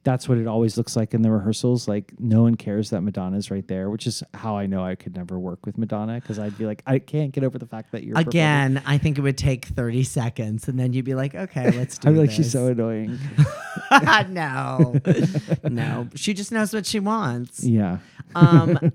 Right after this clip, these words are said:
Speaker 1: <laughs>
Speaker 2: the other thing I'll say is, is I think historically, um, some po-, some people have dismissed this video,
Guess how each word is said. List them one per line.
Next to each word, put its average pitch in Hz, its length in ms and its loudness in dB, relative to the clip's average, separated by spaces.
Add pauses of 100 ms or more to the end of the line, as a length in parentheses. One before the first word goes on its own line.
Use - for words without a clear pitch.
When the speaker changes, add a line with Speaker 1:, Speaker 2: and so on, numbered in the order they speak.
(120)
Speaker 1:
<laughs> - 160 -6
Speaker 2:
the 214 160 0
other 330 320 0
thing 185 220 -2
I'll 151 180 2
say 147 280 -2
is, 143 140 -2
is 147 120 -8
I 151 100 -2
think 165 220 -6
historically, 139 1400 -6 (140)
um, 120 320 -2
some 147 260 -4
po-, 143 160 -6 (100)
some 147 200 -6
people 131 300 -6
have 117 260 -6
dismissed 127 720 -6
this 117 200 -8
video, 107 680 -8